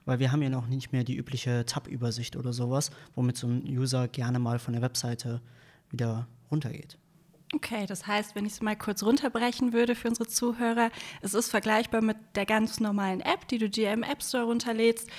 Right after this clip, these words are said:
Speaker 2: Allerdings, ähm, ist es nicht die App, die du dir aus dem App Store runterlädst, sondern es ist eine Art Darstellung der Desktop-Variante in Mobile. Also es wird immer wahrscheinlich von der mobilen Variante der Website ausgegangen und da dann eben ein bisschen userfreundlich wahrscheinlich zusammengeschnürt.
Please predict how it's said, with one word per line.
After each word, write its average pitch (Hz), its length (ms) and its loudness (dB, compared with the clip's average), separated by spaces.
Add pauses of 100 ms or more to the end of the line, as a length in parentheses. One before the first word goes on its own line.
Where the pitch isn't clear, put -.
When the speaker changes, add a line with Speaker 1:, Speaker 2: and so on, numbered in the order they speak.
(340)
Speaker 2:
Allerdings, 214 840 4
ähm, 196 560 2 (320)
ist 262 220 6
es 196 200 0
nicht 190 320 0
die - 180 -4
App, 190 200 -2
die 196 100 -4
du 190 80 -2
dir 180 160 -2
aus 185 100 -2
dem 185 120 -4
App 190 200 -4
Store 190 200 -2
runterlädst, 190 500 -4
sondern 196 260 -2
es 196 120 -4
ist 220 200 -4
eine 202 340 -2
Art 208 360 2 (380)
Darstellung 233 720 2
der 185 120 -2
Desktop-Variante 226 1400 -4
in 190 140 -2
Mobile. 285 520 0
Also 202 140 -2
es - 120 -6
wird 208 140 -4
immer 208 200 -2
wahrscheinlich 202 360 -2
von 196 140 -4
der 190 100 -2
mobilen 277 360 2
Variante 240 460 -2
der 226 140 0
Website 220 420 -4
ausgegangen 202 580 -4 (360)
und 202 160 0
da 190 140 2
dann 196 160 0
eben 196 220 0
ein 185 40 0
bisschen 202 280 -2
userfreundlich 196 640 -2
wahrscheinlich 190 480 -4
zusammengeschnürt. 220 880 0